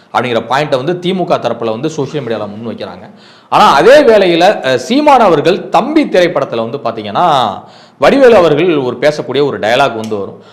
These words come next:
அந்த டயலாக் வந்து பாத்தீங்கன்னா, இந்த வார்த்தையை, அதை நான் சொல்லணும்னு விரும்பல, அந்த ஒரு வார்த்தையை வந்து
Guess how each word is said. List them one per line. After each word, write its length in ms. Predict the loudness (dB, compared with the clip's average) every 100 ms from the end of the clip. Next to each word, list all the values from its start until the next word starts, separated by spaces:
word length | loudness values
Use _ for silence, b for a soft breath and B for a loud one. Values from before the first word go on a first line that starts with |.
| B
அந்த 260 | -2 2 4
டயலாக் 460 | 6 6 4 2
வந்து 80 | -2
பாத்தீங்கன்னா, 520 | -2 -4 -4 -2 -2
இந்த 460 | -2 0 4 4 4
வார்த்தையை, 720 | 4 2 2 2 2 0 -4
அதை 200 | -10 -10
நான் 200 | -6 -8
சொல்லணும்னு 440 | -8 -8 -8 -6 -6
விரும்பல, 200 | -4 -2
அந்த 240 | 0 0
ஒரு 140 | -2 2
வார்த்தையை 440 | 2 2 -2 -4
வந்து 400 | -4 0 0